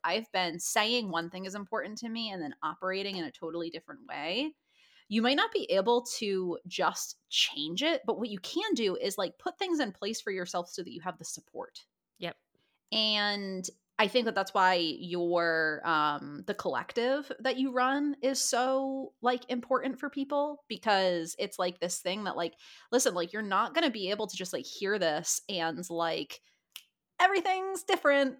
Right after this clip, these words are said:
Speaker 1: right? I did a
Speaker 2: Right.
Speaker 1: bonus in the Aligned Business Portal on, like, how not to waffle on your ideas 'cause someone
Speaker 2: <laughs>
Speaker 1: asked me if I would address that.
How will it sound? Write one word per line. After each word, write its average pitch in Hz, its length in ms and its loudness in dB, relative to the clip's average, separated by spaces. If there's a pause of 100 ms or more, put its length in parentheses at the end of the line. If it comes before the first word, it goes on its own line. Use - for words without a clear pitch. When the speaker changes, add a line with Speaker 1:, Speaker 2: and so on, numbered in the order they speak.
Speaker 1:
right? 196 280 4
I 208 100 2
did 214 180 4
a 190 260 6
Speaker 2:
Right. 185 120 -2
Speaker 1:
bonus 185 460 2
in 175 120 2
the 170 80 -4
Aligned 170 380 0
Business 180 320 -2
Portal 190 360 2
on, 165 240 -2
like, 160 320 -2 (240)
how 190 260 4
not 185 180 4
to 196 80 -4
waffle 160 420 2
on 170 100 0
your 170 120 -2
ideas 165 440 -2
'cause 180 160 -10
someone 175 240 -4
Speaker 2:
<laughs> - 60 -10
Speaker 1:
asked - 400 -4
me 220 220 0
if 180 120 0
I 165 100 4
would 170 80 2
address 160 340 -2
that. 269 340 4